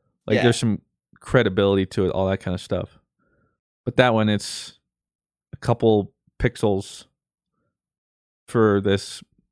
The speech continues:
Speaker 1: mundane looking avatar that was sold for however much. Like, what in the world?
Speaker 2: That you could make in
Speaker 1: Easily.
Speaker 2: It's like a Stardew Valley character, <laughs> you know, like, it
Speaker 1: Stardew
Speaker 2: really
Speaker 1: Valley, I
Speaker 2: is.
Speaker 1: think, has more pixels. So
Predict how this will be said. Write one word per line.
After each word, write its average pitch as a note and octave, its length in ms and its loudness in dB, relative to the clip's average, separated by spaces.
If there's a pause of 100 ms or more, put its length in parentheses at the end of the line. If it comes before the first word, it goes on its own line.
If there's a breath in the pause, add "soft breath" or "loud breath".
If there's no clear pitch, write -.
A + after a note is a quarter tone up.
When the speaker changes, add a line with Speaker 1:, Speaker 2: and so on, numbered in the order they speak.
(320)
Speaker 1:
mundane B2+ 600 2
looking A2+ 300 0
avatar G#2+ 500 2
that E2+ 220 -2 (460)
was - 100 -16
sold A2+ 300 -4
for D2+ 260 -8
however C3 340 -4
much. D3 280 -8
Like, - 100 -12
what A#2 140 -6
in - 100 -8
the - 80 -10
world? A#2 300 -6
Speaker 2:
That D#3 240 2
you D#3+ 200 -4
could G#3 200 2
make C3+ 440 -2 (160)
in B2 520 -6 (400)
Speaker 1:
Easily. B2+ 420 0
Speaker 2:
It's D#3 160 -2
like A3+ 120 2
a G3+ 40 -2
Stardew G3+ 540 4
Valley F3 280 6
character, G#2+ 580 -8 (120)
<laughs> - 100 -12
you G3+ 80 0
know, F#3+ 200 2
like, E3 400 0
it - 180 0
Speaker 1:
Stardew C#3+ 120 4
Speaker 2:
really C#3 100 4
Speaker 1:
Valley, B2 300 4
I G#2 40 2
Speaker 2:
is. G#2 80 -4
Speaker 1:
think, A2 160 -2
has G#2+ 220 0
more F2 120 -2
pixels. - 460 -6 (180)
So F2+ 360 -4